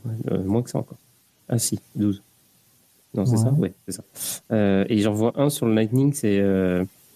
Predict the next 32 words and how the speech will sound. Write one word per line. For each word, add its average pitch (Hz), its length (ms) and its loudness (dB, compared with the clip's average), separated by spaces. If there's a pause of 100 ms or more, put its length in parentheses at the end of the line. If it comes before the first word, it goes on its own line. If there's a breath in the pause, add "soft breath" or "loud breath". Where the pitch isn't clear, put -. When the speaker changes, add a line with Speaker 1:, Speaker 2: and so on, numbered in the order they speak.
(460)
Speaker 1:
c'est - 180 0
Fanis, 127 500 2
euh, 107 200 4
Michalakis, 104 640 0
Lightning 113 600 2
cassé. 123 320 -2 (600)
Est-ce 113 80 -14
que 120 80 0
c'est 117 120 4
ça ? 196 160 0 (360)
Non. 98 160 -8 (240)
Speaker 2:
Oui, 175 340 4
il 127 80 2
y 113 40 4
a 113 60 6
aussi, 117 420 2
euh, 120 300 4
Science 185 440 0
Speaker 1:
Ouais. 135 80 -2
Speaker 2:
qui, 123 160 4
euh, 113 180 4
qui 113 160 -4
parlait, 120 280 2
enfin, 127 200 -2
c'est, - 140 -10 (120)
c'est 113 200 -4 (260)
presque 123 360 -2
sur, 117 140 -2
Speaker 1:
Ah, 117 200 4
Speaker 2:
euh, 110 40 2
Speaker 1:
ok, 107 120 0
d'accord, 98 280 0